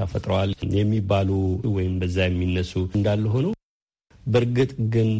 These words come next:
በተጨባጭ ምንድን ነው የእነኚህ ጥቃቶች መሰረቱ? ለምንድን ነው ሰዎች የሌላውን ህይወት ለማጥፋት ለራሳቸው ፍቃድ ሊሰጡ የቻሉበት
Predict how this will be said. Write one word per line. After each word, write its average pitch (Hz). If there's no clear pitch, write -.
በተጨባጭ 117
ምንድን 185
ነው 98
የእነኚህ 101
ጥቃቶች 113
መሰረቱ? 87
ለምንድን 117
ነው 104
ሰዎች 110
የሌላውን 107
ህይወት 107
ለማጥፋት 101
ለራሳቸው 120
ፍቃድ 104
ሊሰጡ 95
የቻሉበት 87